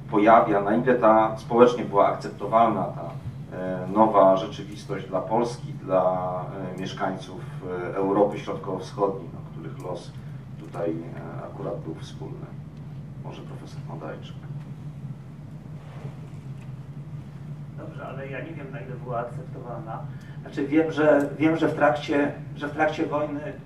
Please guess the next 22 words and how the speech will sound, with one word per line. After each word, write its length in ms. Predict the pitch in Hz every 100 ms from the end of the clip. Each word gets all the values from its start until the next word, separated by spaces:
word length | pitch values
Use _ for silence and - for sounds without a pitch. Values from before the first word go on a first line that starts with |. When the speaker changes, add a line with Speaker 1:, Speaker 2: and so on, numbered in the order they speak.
| - - - -
Speaker 2:
widoczna 680 | 147 147 151 - 143 - - 139 135
właśnie 300 | 131 147 143
jest 120 | 139 139
ten 140 | 143
proces 360 | - 143 - - - - - - - -
demokratyzacji, 880 | 160 156 147 151 147 151 - - -
jest 140 | 151 139
ten, 100 | 143 135
jest, 260 | 143 151 151 131 - - 147 -
a, 220 | - 175
a 60 | 151
właściwie 300 | - 165 -
wszyscy 340 | - - - -
historycy 440 | - 127 156 -
piszący, 640 | - - 131 151 - 147 139 - - - - -
e, 180 | - -
o 100 | 151
okresie 340 | 147 160 160
wojny 280 | 156 160 160
dość 180 | 151 139
z-, 560 | 151 151 - - -
zgodnie 600 | - 170 165 160 151 147